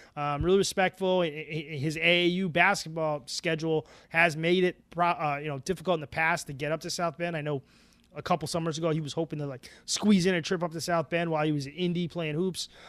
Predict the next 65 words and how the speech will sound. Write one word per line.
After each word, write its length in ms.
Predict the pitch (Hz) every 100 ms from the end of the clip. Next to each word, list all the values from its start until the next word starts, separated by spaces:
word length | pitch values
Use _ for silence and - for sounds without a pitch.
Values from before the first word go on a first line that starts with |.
| - -
Um, 200 | 139 131
he 100 | 156
did 300 | 123 208 202
make 180 | 202
it 80 | 202
on 120 | 185
campus 360 | 151 190 175 147
last 300 | 165 143 -
fall 200 | 170 196
for 140 | 196
a 60 | 202
game. 320 | 202 208 196 - - - -
The 80 |
hope 220 | 147 185 196
is 140 | 175
he'll 100 | 180
be 100 | 156
back 280 | 143 156 147
again. 600 | 123 123 156 180 202 190 - - - -
Um, 500 | 139 139 135 131 135
but, 200 | - 160 -
you 80 | 170
know, 120 | 143
it's 100 | 147
hard 200 | 196 202
to 60 | 202
overstate. 380 | 180 190 156
I 40 | 165
mean, 120 | 165
this 160 | 208 220
is 80 |
a 40 | 175
truly 500 | - - 220 214 202
elite 400 | 165 160 170 196
level 300 | 185 165 147
guy, 400 | 135 151 180 190 - - -
the 80 |
kind 240 | 143 185 196
of 60 |
guy 220 | 160 180 180
that 140 | 156
would 140 | 143
be, 320 | 135 170 151 131 - - _
he'll 160 | - 208
be 200 | 202 208
one 180 | 190 190
of 60 |
the, 180 | 170 170
if 100 | 156
he 80 | 202
were 120 | 208
to 100 | 196
choose 320 | 147 208 175
Notre 160 | 170 170
Dame, 160 | 165
he'd 140 | 147 170
be 100 | 170
one 140 | 170
of 80 | 165
the 40 |
best 280 | 135 156 160
prospects 540 | 165 160 - 156 - -
in 140 | 180
the 80 | 170
class, 400 | 151 160 147 -